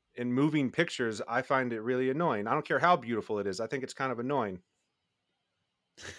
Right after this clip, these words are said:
Speaker 1: I mean, and I've been on sets where, like, "Ooh, ooh, get that flare. That's great. That's great." And I'm like, "Oh, fuck no." 'Cause everyone wants, I n-,
Speaker 2: <laughs>
Speaker 1: understand it's a b-, it's like ca-, capturing a beautiful, it's, I mean, it's not catching, like, the fucking golden hour or anything. I mean, maybe you, whatever, maybe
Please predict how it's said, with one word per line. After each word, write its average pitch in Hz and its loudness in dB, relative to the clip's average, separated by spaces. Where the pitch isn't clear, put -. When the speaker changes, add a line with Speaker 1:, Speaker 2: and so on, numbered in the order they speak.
Speaker 1:
I 170 4
mean, 208 10
and 202 8
I've 190 8
been 220 12
on 202 8
sets 202 6
where, 170 4
like, - 2
"Ooh, 269 4
ooh, 240 4
get 226 -4
that 202 6
flare. 160 4
That's 165 -4
great. 208 2
That's 170 0
great." 214 8
And - -6
I'm 135 0
like, 120 0
"Oh, 170 8
fuck 196 2
no." 110 0
'Cause 135 0
everyone 170 6
wants, - -2
I 143 8
n-, 160 4
Speaker 2:
<laughs> - -
Speaker 1:
understand 180 4
it's 147 -4
a 131 0
b-, 104 -12
it's 143 -4
like 143 -4
ca-, 147 -2
capturing 131 -4
a 107 -2
beautiful, 113 -2
it's, 135 -8
I 170 -2
mean, 202 2
it's 190 -4
not 208 0
catching, 131 0
like, 107 -8
the - -16
fucking 107 -6
golden 104 0
hour 87 -4
or 90 -6
anything. 90 -10
I 92 -10
mean, 107 -6
maybe 110 -6
you, 98 -12
whatever, 95 -6
maybe 107 -8